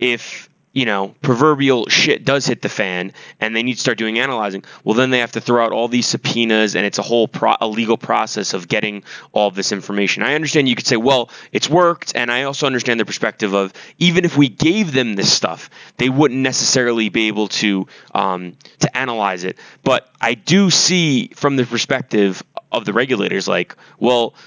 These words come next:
listen, you guys, this, algorithms haven't necessarily been perfect. There've been a lot of issues around this, around electronic trading, and we want a better handle on it. And part of a better handle, a handle on that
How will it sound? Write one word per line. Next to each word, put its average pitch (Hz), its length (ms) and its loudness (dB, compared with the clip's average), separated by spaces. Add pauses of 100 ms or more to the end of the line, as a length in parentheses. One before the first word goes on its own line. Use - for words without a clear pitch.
(140)
listen, 123 500 0
you 120 160 -2
guys, 135 320 0
this, 131 300 0 (360)
algorithms 165 440 2
haven't 135 220 0
necessarily 127 360 2
been 104 160 -2
perfect. 127 520 -2 (140)
There've 107 140 -2
been 113 100 0
a 107 60 2
lot 117 220 2
of 110 100 -6
issues 104 480 -2
around 98 360 0
this, 98 200 0
around 101 480 -4
electronic 101 460 -2
trading, 95 420 -2 (240)
and 104 120 -6
we 123 100 4
want 120 200 4
a 107 60 -4
better 101 220 -2
handle 123 340 -2
on 101 160 -2
it. 104 40 -6
And 95 100 -8
part 139 160 0
of 131 80 -2
a 113 60 -2
better 98 200 0
handle, 92 500 -2
a - 100 -2
handle 101 280 -4
on 95 140 -2
that 104 160 -4